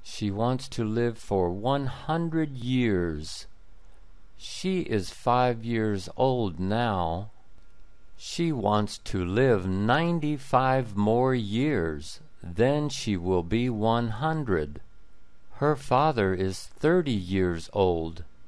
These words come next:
He wants to live a long time too. He wants to live for one hundred years.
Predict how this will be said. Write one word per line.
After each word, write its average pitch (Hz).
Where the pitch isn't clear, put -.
He 190
wants 110
to 95
live 95
a 87
long 117
time 113
too. 110
He 190
wants 107
to 101
live 92
for 92
one 98
hundred 92
years. 87